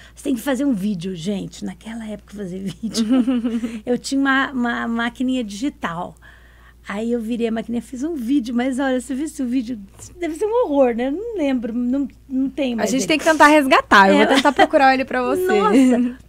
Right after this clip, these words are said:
Speaker 1: Aí fiz aquele vídeo, mandei, falei, "Seja o que Deus quiser." Aí passaram-se um tempo, a moça falou assim, "Olha, você ganhou em Londrina."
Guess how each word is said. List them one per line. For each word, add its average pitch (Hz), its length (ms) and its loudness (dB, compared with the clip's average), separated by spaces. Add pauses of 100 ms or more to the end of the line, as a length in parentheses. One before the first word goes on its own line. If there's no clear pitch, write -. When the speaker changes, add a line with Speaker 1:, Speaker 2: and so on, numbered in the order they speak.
(100)
Speaker 1:
Aí 330 200 0
fiz 339 180 -2
aquele 285 340 0
vídeo, 262 320 0
mandei, 294 360 2
falei, 320 180 -2
"Seja 427 240 0
o 226 60 -12
que 269 40 -6
Deus 214 220 -4
quiser." 190 320 -6 (580)
Aí 311 560 -4
passaram-se 269 720 -4
um 262 80 -2
tempo, 262 400 -6
a 247 60 -4
moça 233 320 -6
falou 240 200 -12
assim, - 120 -10
"Olha, 262 320 -6
você 254 640 -6
ganhou 277 420 0
em 285 60 0
Londrina." 294 760 0